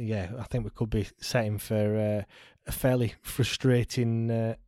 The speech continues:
afternoon, given what you've, uh, what you've just been <laughs> saying there. I mean, w-, what are your,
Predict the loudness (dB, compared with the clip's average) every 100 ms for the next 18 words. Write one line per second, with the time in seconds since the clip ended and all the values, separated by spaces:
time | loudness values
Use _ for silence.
0 | _ -6 -6 -2 0 2 0 -2 -4 -2
1 | -4 -6 -10 -10 -8 -8 -10 -18 -8 -6
2 | -4 -4 -2 -2 -2 -2 -4 -2 0 0
3 | -2 -8 -2 8 8 8 4 0 4 6
4 | 8 8 6